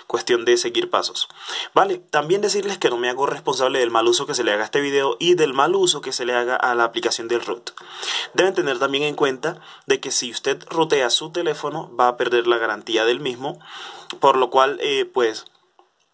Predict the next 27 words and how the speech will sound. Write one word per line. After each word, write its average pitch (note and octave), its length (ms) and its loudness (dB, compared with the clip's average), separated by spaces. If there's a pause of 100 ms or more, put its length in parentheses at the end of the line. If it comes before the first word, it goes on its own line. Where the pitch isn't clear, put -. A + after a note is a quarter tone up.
(300)
no B2+ 140 -8
le C3 120 0
va C3+ 100 4
a C3 40 0
ser, C3 400 -2
eh, A#2+ 320 4
muy C#3 300 0
útil, D3+ 500 -2
eh, G#2 240 2
en A2+ 100 -2
ese, A2+ 320 -2
en G#2+ 60 -6
ese G#2+ 160 -4
aspecto. - 460 -4 (300)
Va G#2+ 60 4
a - 40 -8
ser A#2+ 140 2
un, A#2+ 140 4
algo, A#2+ 560 4
una B2+ 200 2
desventaja B2 520 -4
que A#2 100 -2
tiene A2+ 360 0 (240)
al C3 140 0
rutear A#2 260 0
su A#2+ 120 -4
teléfono. A2 420 -2